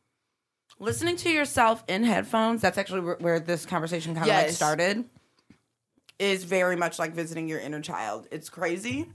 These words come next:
Speaker 1: Um, <laughs>
Speaker 2: Yeah.
Speaker 1: people do not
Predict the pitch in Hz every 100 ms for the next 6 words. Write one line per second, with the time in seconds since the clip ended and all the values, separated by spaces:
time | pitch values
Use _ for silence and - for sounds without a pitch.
0 | - 180 175 175 240 - - - 320 294
1 | - - - - 190 233 294 254 226 196
2 | 202 185 180 170